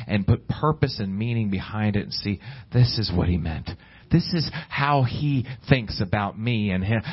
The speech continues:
how He thinks about my brother." And I start thinking like that when I look at you and I think, "What's God thinking about you? How's God see my neighbor? How's God see,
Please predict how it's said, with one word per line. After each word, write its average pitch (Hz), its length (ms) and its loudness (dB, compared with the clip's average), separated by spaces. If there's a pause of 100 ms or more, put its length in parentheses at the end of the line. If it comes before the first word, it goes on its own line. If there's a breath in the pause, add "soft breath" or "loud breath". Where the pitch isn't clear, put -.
how 151 140 2
He 131 80 4
thinks 143 300 0
about 131 280 0
my 120 160 0
brother." 113 360 2
And 120 80 2
I 131 60 0
start 202 340 -2
thinking 190 280 0
like 151 220 4
that 165 140 0
when 143 100 -6
I 180 100 -4
look 180 160 -4
at 165 140 -6
you 175 120 0
and 160 80 2
I 147 60 2
think, 160 160 2 (180 loud breath)
"What's - 200 -8
God 156 280 -4
thinking 101 240 2
about 95 240 -2
you? - 300 0 (880 loud breath)
How's 208 280 4
God 151 340 0
see 113 500 0
my 117 200 2
neighbor? 120 420 0
How's 151 360 -2
God 160 300 0
see, 120 340 0